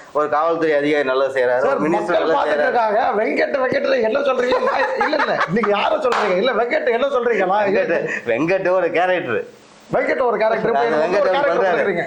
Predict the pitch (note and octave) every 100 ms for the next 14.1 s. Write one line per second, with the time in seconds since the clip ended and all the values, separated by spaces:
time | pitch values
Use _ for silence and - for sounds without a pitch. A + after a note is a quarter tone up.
0 | - B2+ E3+ F#3+ F#3 E3 E3+ G3 G3 G3
1 | F3+ F3+ D#3+ D#3+ D#3 C3 A#2 C#3+ E3 E3
2 | G#3+ F3+ G3 G#3 G#3 F#3+ G3+ G3 G3 F#3+
3 | F3 C#3+ - F3+ C#4 B2+ E3 F#3+ A3 F#3+
4 | F#3 F#3+ F#3 - A#3 - D4 - A#3 G3+
5 | A#3 D#4+ C4 B3+ B3+ A3+ C#4+ A#3+ A#3+ G#3+
6 | F3+ D#3 E3 D3 - - - G2 G#2 D#3+
7 | A2+ G2 A#2+ C3+ B2+ D3+ D3+ D3 A2+ F#2
8 | F#2+ F#2 - - - A2 A#2 D3 F3+ E3
9 | E3+ C#3 C#3+ C#3 B2+ - B2 C#3 C#3 -
10 | - - - G#2 B2+ B2+ C#3+ D3+ A2+ E2+
11 | A2 D3 D#3+ D3 A3 - - - - A#2+
12 | E3+ F#3+ G#3+ F#3 F3+ F3 E3 F3+ D#3+ D#3+
13 | D3+ C3 C#3+ E3+ E3+ D3+ D3 C#3 C3 C#3+